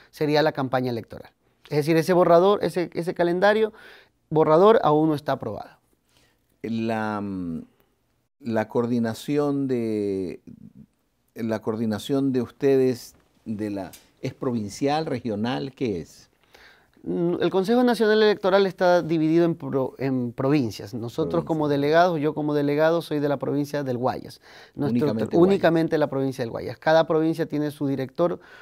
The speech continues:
Speaker 1: provincial, que es un trabajo permanente,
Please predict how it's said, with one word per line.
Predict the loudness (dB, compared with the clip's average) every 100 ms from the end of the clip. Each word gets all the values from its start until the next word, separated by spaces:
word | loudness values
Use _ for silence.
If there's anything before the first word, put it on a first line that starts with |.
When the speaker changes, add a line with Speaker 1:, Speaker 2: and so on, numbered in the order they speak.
| -6
Speaker 1:
provincial, | 0 2 2 4 2 2 -4 _
que | -2 2 2 4 2
es | 0 -4 -18
un | -8 -4 -2 0
trabajo | 2 2 2 0
permanente, | 0 0 2 4 2 0 -6